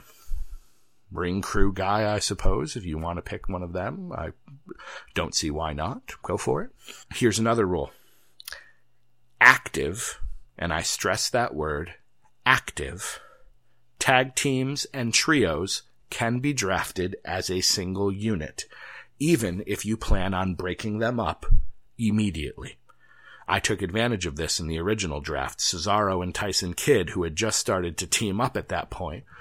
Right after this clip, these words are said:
was one of my high round picks because I was gonna use Cesaro as a single star. Tyson Kidd's a very serviceable hand. I got two talents for the price of one. Now let's define the term active.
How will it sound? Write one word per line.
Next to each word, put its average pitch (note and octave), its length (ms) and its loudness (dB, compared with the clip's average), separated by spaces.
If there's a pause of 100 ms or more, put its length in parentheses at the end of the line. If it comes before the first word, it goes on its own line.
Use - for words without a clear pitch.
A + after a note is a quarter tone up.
(420)
was E2+ 220 0
one F2+ 180 0
of E2+ 120 -4
my F2+ 180 2
high F2+ 280 2
round F#2+ 400 0
picks - 360 0
because - 300 -6
I F2 120 0
was D#2+ 140 -4
gonna D#2+ 180 -4
use E2+ 360 0
Cesaro F#2+ 440 0
as F#2+ 80 -4
a G#2 60 -6
single G#2+ 360 0
star. A2 480 2 (360)
Tyson E2+ 400 -2
Kidd's F2+ 340 -4
a F2+ 40 -4
very F2+ 280 -2
serviceable F#2 600 -2
hand. A2+ 440 -4 (420)
I F#2+ 100 0
got F2 240 -2
two A2 500 2 (160)
talents F2 640 -2 (100)
for - 160 -6
the E2+ 80 -8
price E2+ 320 -4
of F2+ 100 -8
one. G2+ 220 -4 (500)
Now G2 140 0
let's F2+ 260 0
define G#2 540 0
the G#2+ 80 -2
term E2+ 500 -4 (400)
active. - 640 2